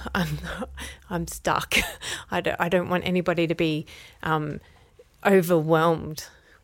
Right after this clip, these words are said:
with, um, the responsibility.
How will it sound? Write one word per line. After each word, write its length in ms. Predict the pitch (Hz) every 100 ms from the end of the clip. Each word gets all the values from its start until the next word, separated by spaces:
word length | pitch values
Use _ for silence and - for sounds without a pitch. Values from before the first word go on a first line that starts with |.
| -
with, 480 | 165 151 147 - - - - - - -
um, 360 | 160 156 151 - _ _ _ _ _ _ _
the 500 | 190 165 170 156 147 -
responsibility. 1160 | 180 165 - 175 165 165 165 165 185 330 415